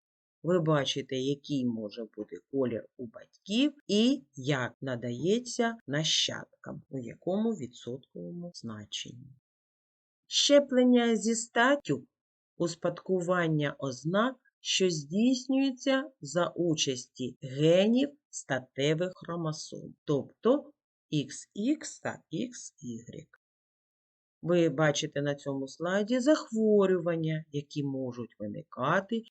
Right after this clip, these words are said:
у зв'язку з щепленням зі статтю і передаються як хвороба нащадків. Зараз необхідно буде розв'язати три задачі,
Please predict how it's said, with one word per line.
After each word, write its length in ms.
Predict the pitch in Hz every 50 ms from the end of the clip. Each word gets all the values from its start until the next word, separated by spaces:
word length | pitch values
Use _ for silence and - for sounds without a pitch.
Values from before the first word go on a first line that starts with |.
| _
у 80 | - 147
зв'язку 500 | 123 131 143 139 - - - - 143 127
з 40 | 123
щепленням 920 | - - - - 123 143 170 170 202 208 220 220 220 226 220 220 220 220 - _ _ -
зі 220 | 131 120 147 156 156
статтю 800 | - - - _ - 117 113 - 98 - _ _ - - - - 170
і 260 | 277 302 359 359 - - -
передаються 1000 | 151 139 135 131 123 120 113 110 110 120 127 147 151 - - - 202 196 196 - _ _
як 220 | 120 120 113 113 -
хвороба 720 | _ _ _ - 131 123 123 120 113 110 110 120 151 160
нащадків. 720 | 165 160 160 156 - - - - - - 123 _ _ _ _ _ _ _ _ _ -
Зараз 480 | 160 190 190 175 175 170 160 165 -
необхідно 600 | 170 165 156 151 160 - - 160 143 135 143 139
буде 320 | 127 127 135 127 127 131 127
розв'язати 840 | 131 127 123 - 135 131 127 123 123 127 117 113 - - 113 - -
три 200 | 123 - 107 104
задачі, 760 | - 113 - - - 117 123 143 185 185 - - - 294